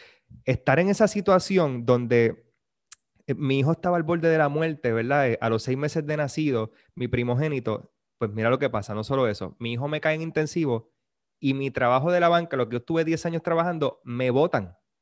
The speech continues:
porque estaban haciendo unos cambios, unas cosas en el banco y yo caí en esa redada y me botan del trabajo y mi esposa, mi esposa estaba desempleada en ese entonces, así que mi panorama era este, chéquate,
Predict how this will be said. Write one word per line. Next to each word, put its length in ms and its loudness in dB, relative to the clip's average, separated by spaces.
porque 220 0
estaban 260 -2
haciendo 300 -4
unos 160 -4
cambios, 400 0
unas 160 2
cosas 300 4
en 60 0
el 100 0
banco 420 2
y 120 4
yo 180 8
caí 280 6
en 140 2
esa 200 4
redada 520 6
y 120 4
me 140 4
botan 300 6
del 140 2
trabajo 520 4
y 140 2
mi 100 0
esposa, 420 4
mi 120 2
esposa 320 4
estaba 280 4
desempleada 480 4
en 80 0
ese 140 2
entonces, 420 2
así 220 2
que 100 2
mi 140 2
panorama 680 6
era 240 8
este, 220 4
chéquate, 460 4